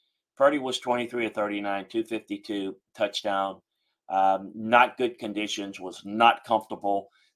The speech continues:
the entire game with the gloves and the rain. Um, I think there was a, was a big issue for him. McCaffrey, as he has been so often, was the hero of this game.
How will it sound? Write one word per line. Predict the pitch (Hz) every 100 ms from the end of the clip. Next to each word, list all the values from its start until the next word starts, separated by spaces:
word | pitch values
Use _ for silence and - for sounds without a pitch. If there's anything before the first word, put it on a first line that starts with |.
| -
the |
entire | 104 - 107 101
game | 98 101 101 95
with | 92 -
the | 78 - _
gloves | - 123 120 120 107
and | 95 92
the | 90
rain. | 117 120 117 113 - _ _ _ _
Um, | 101 104 104 101 98 -
I | 113
think | 117 113
there | 113
was | 107 98
a, | 98 - _ _ _
was | 113 104 92
a | - -
big | 107 104
issue | 101 101
for | 98 95
him. | 98
McCaffrey, | 107 160 160 160 156 151 - _ -
as | 110 107
he | 117
has | 104
been | - 135 131
so | - 123
often, | 123 131 - 123 110
was | 117 107
the | -
hero | - 143 135 131 123
of |
this | 117 110
game. | 123 127 131 131